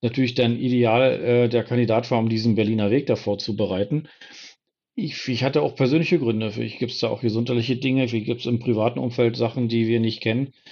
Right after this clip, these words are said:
Aber ich glaub, das würden wir wahrscheinlich erst auf der Mitgliederversammlung erfahren, wenn da, äh, vielleicht dann auch schon Ausblicke gibt, wie sich die Situation dann in der Führungsetage der K G A A dann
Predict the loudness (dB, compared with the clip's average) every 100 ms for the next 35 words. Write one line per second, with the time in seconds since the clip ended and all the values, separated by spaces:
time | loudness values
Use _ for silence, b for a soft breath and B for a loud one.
0 | B _ -4 0 2 2 0 -2 -6 -6
1 | -4 0 2 2 0 0 -2 -2 -4 -6
2 | -4 -4 -2 -2 -2 -2 -6 -6 -8 -8
3 | -4 0 0 0 -2 0 0 -2 -4 -8
4 | -8 -6 -6 -4 -4 -2 -6 -4 0 2
5 | 0 B B B _ -2 -2 0 -2 2
6 | 2 2 0 -4 -8 -2 0 0 -2 -2
7 | 0 2 0 0 0 0 0 2 2 0
8 | 0 0 0 0 -2 -2 -2 0 -2 -2
9 | -2 -2 -2 -2 -2 -2 -2 -4 -6